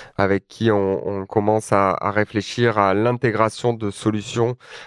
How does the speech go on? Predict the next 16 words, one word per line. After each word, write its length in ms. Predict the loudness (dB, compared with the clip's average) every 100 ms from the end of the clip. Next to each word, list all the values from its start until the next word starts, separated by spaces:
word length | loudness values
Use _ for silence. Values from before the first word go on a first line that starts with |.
| -4
de 80 | -2
propulsion 520 | -2 -8 -6 -4 -4
vélique. 560 | 0 0 0 -12 -20 _ -20 -20 -4
Et 40 |
le 100 | -2
vent 200 | 2 2
reste, 280 | 4 0 0
euh, 300 | 0 2 2
reste 240 | 0 -2 -2
une 240 | -2 0
des 120 | 0
sources, 440 | -2 -2 -4 -4 0
euh, 220 | 0 0 -4 -20 -6 0
euh, 140 | 2
d'énergie, 600 | 2 2 0 0 -4 0
euh, 200 | 2 0